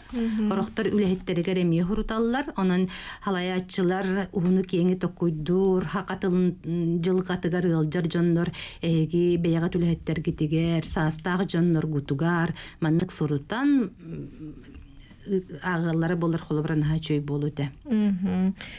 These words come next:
Speaker 1: Сэбэппэ биремэ бит битерэм чугаһаата, дьэ бу, э, народ хаһыата, кым хаһыакка сэпчэтиилээх сурутуу туһунан өссө төгүл санатан этиэккайыҥ, онно ыҥырыы тылгытын.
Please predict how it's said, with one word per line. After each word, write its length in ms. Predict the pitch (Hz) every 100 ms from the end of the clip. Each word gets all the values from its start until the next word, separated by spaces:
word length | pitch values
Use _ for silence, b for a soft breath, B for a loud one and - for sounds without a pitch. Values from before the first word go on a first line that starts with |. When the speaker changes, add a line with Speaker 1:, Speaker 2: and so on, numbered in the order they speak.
| B -
Speaker 1:
Сэбэппэ 460 | 220 220 233 285
биремэ 360 | 247 247 233 240
бит 140 | 254
битерэм 640 | 233 240 233 226 220 214
чугаһаата, 840 | 214 208 208 202 196 196 302 302 277
дьэ 240 | 208 185 196
бу, 260 | 196 196 B B B B
э, 360 | 190 180 180 -
народ 360 | 202 214 254 -
хаһыата, 460 | 202 214 208 214
кым 300 | 208 220 220
хаһыакка 500 | 214 202 196 202 196
сэпчэтиилээх 680 | 202 202 196 190 190 196 196
сурутуу 340 | - 190 190 196
туһунан 320 | 196 190 190
өссө 160 | 190 190
төгүл 220 | 190 185
санатан 400 | 208 196 185 190
этиэккайыҥ, 800 | 185 185 - 190 - 277 294 277
онно 380 | 180 180 185 185 B B B -
ыҥырыы 360 | 214 214 208 208
тылгытын. 420 | 185 175 185